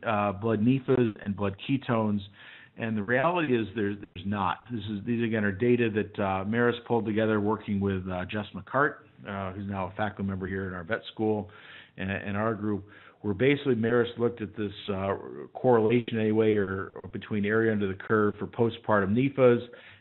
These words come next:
and postpartum ketones. If those were very tightly linked, you'd see a, a pretty linear relationship here. In other words, as one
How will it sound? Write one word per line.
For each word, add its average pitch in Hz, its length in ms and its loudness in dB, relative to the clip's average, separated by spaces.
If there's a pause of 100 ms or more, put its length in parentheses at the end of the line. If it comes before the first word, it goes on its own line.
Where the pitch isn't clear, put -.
and 101 160 -10
postpartum 92 540 -4 (100)
ketones. 120 480 -2 (380)
If 95 160 -8
those 135 240 4
were 107 100 0
very 120 420 0 (120)
tightly 147 260 2
linked, 135 320 0
you'd 104 200 -4
see 113 100 2
a, 104 100 4
a - 140 -4
pretty 123 260 0
linear 117 360 4
relationship 113 640 0
here. 143 400 0
In 104 80 -6
other 104 200 0
words, 101 200 0
as 95 120 -8
one 110 420 -2